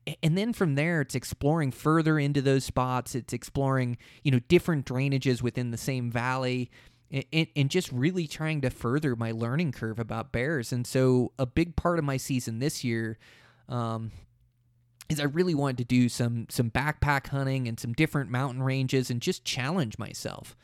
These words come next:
Um, you know, I, I, I love these big backpack hunts, but, you know, in my area right now, I mean, it's feasible to do backpack hunts, but they're pretty much day hunts because,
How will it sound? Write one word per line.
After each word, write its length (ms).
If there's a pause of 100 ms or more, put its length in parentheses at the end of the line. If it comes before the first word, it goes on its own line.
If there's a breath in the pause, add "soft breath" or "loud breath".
(500 soft breath)
Um, 420 (1120 loud breath)
you 120
know, 120
I, 120 (160)
I, 140 (140)
I 60
love 260
these 140
big 260
backpack 460
hunts, 240
but, 300 (320 loud breath)
you 80
know, 100
in 80
my 220
area 340
right 260
now, 300
I 60
mean, 160
it's 180
feasible 480
to 100
do 160
backpack 540
hunts, 260
but 200
they're 120
pretty 280
much 260
day 200
hunts 300
because, 640